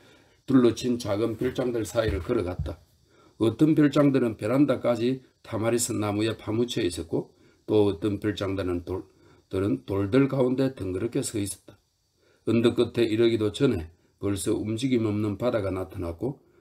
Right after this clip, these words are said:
더 멀리 맑은 물 속에 조는 듯 잠겨있는 육중한 곳이 보여-, 곳이 보였다. 나지간 모터 소리가 고요한 대기를 뚫고 우리에게까지 들려왔다. 그리고 아주 먼 곳에 반짝이는 바다 위로 움직이는 듯 마는 듯 가고 있는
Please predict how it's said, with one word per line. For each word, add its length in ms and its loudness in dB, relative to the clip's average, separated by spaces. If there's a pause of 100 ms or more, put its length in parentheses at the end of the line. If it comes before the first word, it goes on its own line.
(100)
더 280 2
멀리 300 2
맑은 380 0
물 220 -2
속에 300 -6
조는 340 -4
듯 160 -2
잠겨있는 640 -2 (280)
육중한 580 0 (140)
곳이 440 0
보여-, 280 -10 (160)
곳이 420 0
보였다. 460 -10 (1200)
나지간 440 4
모터 320 0
소리가 460 -4
고요한 460 -4
대기를 420 -2
뚫고 500 -6
우리에게까지 680 -4
들려왔다. 600 -6 (540)
그리고 300 0
아주 260 2
먼 240 4
곳에 300 -2 (440)
반짝이는 580 0
바다 240 -2
위로 220 -2
움직이는 600 2
듯 180 -2
마는 400 -2
듯 160 -4
가고 280 0
있는 320 -2